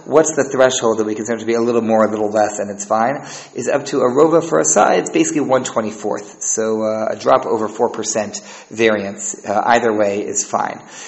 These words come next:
Yoter mikan yaseh cheshbon. But if it's more than that, now there has to be an accounting and a return of some sort, or a payment of some sort. Mahu Matzor Lo. So in what form is overage returned?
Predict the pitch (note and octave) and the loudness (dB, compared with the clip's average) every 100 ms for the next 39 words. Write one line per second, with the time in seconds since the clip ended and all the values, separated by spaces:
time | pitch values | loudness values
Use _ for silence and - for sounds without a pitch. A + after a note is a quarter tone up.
0 | - D3+ F#3+ E3+ D#3 C#3+ C3+ B2 A#2 A2 | -2 4 4 4 -2 2 4 4 0 0
1 | A2 G#2 G#2 G#2+ A2 A2 A#2+ C#3+ D3+ B2 | -2 -4 -6 -6 -6 -6 2 4 4 2
2 | B2 A#2+ - A#2+ B2 B2 A2 G#2+ A2 A2 | 2 2 0 2 4 4 2 0 -2 -4
3 | G#2+ G2+ G#2+ G#2+ A2 G#2+ G#2 G#2 G#2 G2+ | -4 -2 -4 -2 -6 -4 -6 -4 -2 -2
4 | G2+ - A2 G#2 - G#2 G#2 A2 A#2 - | -4 -4 -2 -4 -6 -8 -6 -4 -4 -6
5 | - - A2 A2 G#2+ G#2 G2+ G2+ - - | -16 -4 -4 -2 -4 -4 -8 -10 -8 -10
6 | - - - - C3 C#3 D#3+ B2 G#2+ G#2+ | -10 -14 -20 -6 6 8 8 4 2 2
7 | G#2+ G2+ A2 C3+ - - - C#3 C#3 D3 | 0 2 0 -2 -10 -8 0 0 0 -4
8 | D3 F3+ F3+ - D3 C3 A2 A2 A2 A#2 | 4 2 2 -2 4 4 4 -2 -2 -2
9 | A2+ G#2 B2+ B2+ B2 A2+ A2 G#2+ - A2 | -2 -2 0 0 2 0 -2 -6 -2 -2
10 | - - | -4 -10